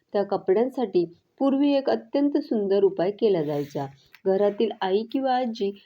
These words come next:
त्या कपड्यांच्या उशा शिवायच्या किंवा तक्ते शिवायच्या, लोड शिवायचे, त्याच्यात ते कपडे टाकायचे, त्यामुळे ते कपडे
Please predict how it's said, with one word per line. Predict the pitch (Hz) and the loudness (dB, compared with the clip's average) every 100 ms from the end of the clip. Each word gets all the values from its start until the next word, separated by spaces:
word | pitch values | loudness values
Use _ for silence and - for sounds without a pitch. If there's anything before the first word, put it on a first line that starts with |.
| _ | _
त्या | - 226 | 0 2
कपड्यांच्या | 233 240 240 269 277 254 190 196 - - | 2 0 2 0 0 0 0 -2 -14 -4
उशा | 220 - 277 | -2 0 0
शिवायच्या | 285 302 277 269 - 190 | 2 0 0 -2 -2 -2
किंवा | 370 - _ 269 277 277 | -4 -10 _ 2 2 2
तक्ते | 240 - 208 208 | -2 2 4 4
शिवायच्या, | - 202 160 151 165 147 - _ _ - | 4 2 4 0 -4 -6 -8 _ _ 2
लोड | 214 226 240 | 6 8 6
शिवायचे, | 240 247 196 175 165 160 156 - _ - | 2 2 4 2 2 -2 -2 -6 _ 0
त्याच्यात | 226 220 277 | 2 4 0
ते | 285 - 277 | 0 -2 -2
कपडे | 269 247 226 240 | 0 -2 0 0
टाकायचे, | 233 208 233 277 269 170 165 - _ | 0 -2 -2 -2 0 0 0 -6 _
त्यामुळे | 185 180 190 | -2 2 2
ते | 180 | 2
कपडे | 185 220 220 180 156 | 0 0 2 2 2